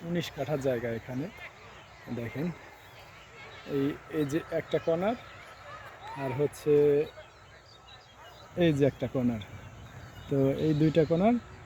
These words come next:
এইটাই কিন্তু এই যে, আহ, হচ্ছে সত্তর ফিট রাস্তা, এর সামনে দিয়ে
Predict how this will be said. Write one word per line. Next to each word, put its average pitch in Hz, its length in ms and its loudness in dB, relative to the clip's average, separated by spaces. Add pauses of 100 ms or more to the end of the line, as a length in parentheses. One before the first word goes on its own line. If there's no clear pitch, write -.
এইটাই 185 420 6
কিন্তু 220 300 2
এই 208 80 6
যে, 185 240 4
আহ, 143 880 -4
হচ্ছে 156 400 2
সত্তর 165 420 2
ফিট 147 200 -2
রাস্তা, 127 280 -4
এর 127 200 -2
সামনে 156 240 2
দিয়ে 202 160 4